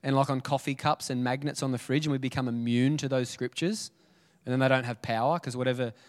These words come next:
the value we place on it determines the power the scripture has. That's true. So if we value something, it's gonna have power.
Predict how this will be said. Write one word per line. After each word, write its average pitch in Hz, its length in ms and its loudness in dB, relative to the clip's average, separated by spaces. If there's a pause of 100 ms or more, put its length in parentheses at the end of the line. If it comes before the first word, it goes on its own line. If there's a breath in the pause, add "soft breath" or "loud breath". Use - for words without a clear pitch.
the 127 80 -4
value 123 320 2
we 120 80 -2
place 117 340 -4
on 120 100 -4
it 110 80 -10
determines 117 360 -6
the 117 80 -12
power 123 480 -2 (260 soft breath)
the - 80 -12
scripture 117 320 -8
has. 135 360 -4 (640)
That's - 180 -6
true. 156 320 0 (300 soft breath)
So - 100 -4
if 135 40 0
we 160 80 4
value 139 340 6
something, 113 280 -2
it's 127 120 -6
gonna 131 140 -4
have 110 100 -10
power. 127 340 0